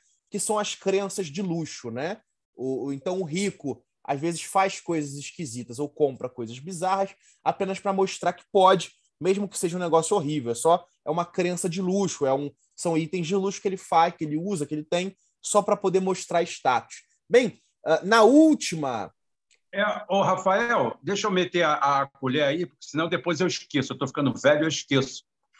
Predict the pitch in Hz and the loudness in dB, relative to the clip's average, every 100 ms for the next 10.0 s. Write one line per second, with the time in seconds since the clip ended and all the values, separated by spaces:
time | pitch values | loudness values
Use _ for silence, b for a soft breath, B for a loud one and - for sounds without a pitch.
0 | b b - 151 - 226 226 240 233 180 | b b -4 -4 2 4 4 4 0 2
1 | 226 - 110 - _ - 165 180 180 175 | 4 4 0 -2 _ 4 8 10 10 10
2 | 170 - _ _ - 185 190 190 165 151 | 6 0 _ _ -2 4 4 6 6 6
3 | 156 160 165 135 - 135 160 143 123 127 | 4 4 4 2 4 6 6 4 2 2
4 | 147 139 120 - - 156 131 139 127 - | 2 2 -4 -4 0 0 0 0 0 0
5 | 135 143 - 98 139 - - 104 113 - | -2 -2 -2 2 4 4 -2 -6 -4 0
6 | 147 143 127 120 151 131 120 - - 147 | 0 2 2 4 2 2 0 -2 -2 -2
7 | 143 117 - _ _ - 127 101 139 156 | 0 -6 -6 _ _ -2 -2 2 4 4
8 | 117 123 - 120 - 131 - - 131 135 | 4 0 0 -4 0 0 0 -2 0 2
9 | 123 98 120 131 - 101 110 127 139 | 2 2 2 2 0 -6 -2 0 0